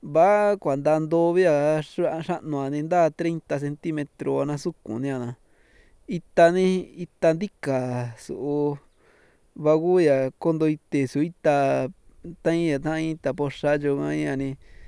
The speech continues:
ya ita nte'e inka ka hua ya jakan in na, yaka ni ita ntaa nuu a.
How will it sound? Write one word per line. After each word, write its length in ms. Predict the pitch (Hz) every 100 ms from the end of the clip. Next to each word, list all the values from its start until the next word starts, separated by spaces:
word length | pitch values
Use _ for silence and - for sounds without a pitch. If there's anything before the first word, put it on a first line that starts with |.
| - -
ya 400 | - 131 127 123
ita 320 | 135 - 151 151
nte'e 240 | - 190
inka 320 | 190 165 156
ka 40 | 165
hua 240 | 175 160
ya 160 | 143 131
jakan 240 | 143 - 156
in 60 | 156
na, 80 | 147 160
yaka 400 | - 139 131 131
ni 160 | 151 175
ita 240 | 165 151
ntaa 640 | 147 151 156 139 127 123 123
nuu 400 | 123 127 139 151
a. 160 | 147